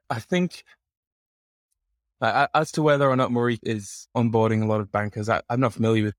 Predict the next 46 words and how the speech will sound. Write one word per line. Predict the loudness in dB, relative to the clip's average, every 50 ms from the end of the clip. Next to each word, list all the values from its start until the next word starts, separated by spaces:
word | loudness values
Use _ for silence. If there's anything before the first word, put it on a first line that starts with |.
| _ _ _ -8
all | -4 -2 -2 0
the | 0 0
new | 0 0 -2 -2
hires' | -2 -2 -2 -2 -2 -4 -6 -8 -12 -14 -10 -4
backgrounds, | -2 -2 -2 -2 -4 -4 -4 -4 -10 -14 -8
so | -6 -4
I | -4 -4
couldn't | -4 -6 -6 -6 -6
say | -6 -6 -6 -6
for | -8 -8 -12
sure. | -8 -4 -2 0 0 0 -2
But | -2 -2 -2 -2 -2 -4
I | -4 -4
know | 0 0 0 0
there's | 0 0 0
a | 0
lot | 0 0 0
of | -2 -4
people | -4 -4 -4 -4
from | -6 -4 -4 -4
the | -4 -4
traditional | -2 -2 -2 -2 -2 -2 -2 -2
legal | 0 2 2 2 2 0 2
world | 2 2 4 4 2 0 -2 -2
coming | -2 0 2 2
in | 2 2 2 0 0 -2
to, | -4 -4 -4 -2 -2 -2
to | -4 -4 -2
make | 0 0 0 -2 -2
sure | -2 -4 -2 -2
that | 0 -2 -2 -2
we | -4 -4
do | -2 0 0 2
everything | 0 0 -2 -4 -4 -4
by | -2 -2 -2 -2
the | -4
book. | -4 -2 -2 -2 -2 -2 -2
And | -2 -2
I | 0
think | -2 -2 -2
it's | -2 -2 -2
really | 0 0 0 0
important | -2 -4 -2 -2 0 0 0
that | 0 0 -2
we | -2
do, | -4 -2 0 0 0 0 -2 -6